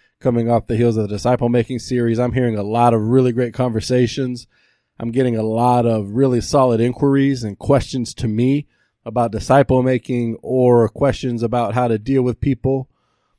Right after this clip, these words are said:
uh, who are already in the disciple making process. How do I help this person do such and so? Or how do I answer these questions? So the conversations now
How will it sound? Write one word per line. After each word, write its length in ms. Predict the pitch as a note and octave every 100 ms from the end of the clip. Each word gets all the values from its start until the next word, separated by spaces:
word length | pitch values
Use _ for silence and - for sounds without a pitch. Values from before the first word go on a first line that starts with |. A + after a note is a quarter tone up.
| _ -
uh, 240 | A2 G#2+ G#2
who 180 | C3+ C#3+
are 120 | B2+
already 280 | C#3 C#3 D3
in 80 |
the 60 | C#3+
disciple 360 | C3 D3+ D3 C#3+
making 280 | C#3+ C#3
process. 580 | - F3 E3 - G2+ F2
How 120 | G#2
do 120 | C#3 C3
I 80 |
help 220 | B2+ C#3 B2
this 120 | A#2
person 380 | - C3 C#3 B2
do 100 | B2
such 240 | D3 C3
and 100 | A2
so? 120 | G#2+
Or 120 | G#2+
how 100 | G#2+
do 100 | B2
I 80 | B2
answer 280 | B2+ A#2+ B2
these 200 | A#2+ B2
questions? 640 | - B2 G#2 - G2+ G2+ _ _ _ _ -
So 140 | D3
the 100 | B2+
conversations 1200 | - E3 C#3+ A#2 C#3+ D#3 - D#3 D#3 D#3 - -
now 540 | G#2+ A#2+ C3+ D#3 D#3+